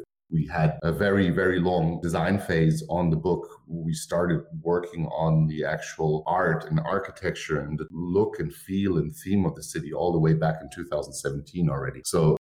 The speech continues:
we spent almost a year of just creating a visual feel for the new edition that would give us the information that we need to, like, make it all feel three-dimensional, so to speak. And if you know what the place looks like,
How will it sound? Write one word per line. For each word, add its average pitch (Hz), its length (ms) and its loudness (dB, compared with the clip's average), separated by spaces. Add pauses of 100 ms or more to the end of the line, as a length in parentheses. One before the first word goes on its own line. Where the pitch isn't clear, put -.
(140)
we - 80 -16
spent 95 280 -2
almost 85 340 0
a 67 60 -10
year 80 400 4
of 78 100 -2
just - 280 -6
creating 92 920 2
a 95 100 2
visual 101 460 4
feel 107 520 4
for 80 680 2
the 90 100 -2
new 90 300 2
edition 85 440 0
that 78 180 -2
would 78 200 -4
give 147 140 2
us - 120 2
the 117 100 2
information 110 500 4
that 92 80 2
we 87 80 0
need 107 240 6
to, 92 140 -4
like, 80 200 0
make 98 200 0
it 80 120 -2
all 90 320 -2 (200)
feel 98 260 0 (180)
three-dimensional, 80 800 0
so - 180 -6
to - 40 -6
speak. - 320 -14
And 82 120 -2
if - 120 -4
you 117 60 2
know 127 160 4
what 101 220 2
the 92 80 -4
place 92 360 -2
looks 117 280 -4
like, 73 240 -4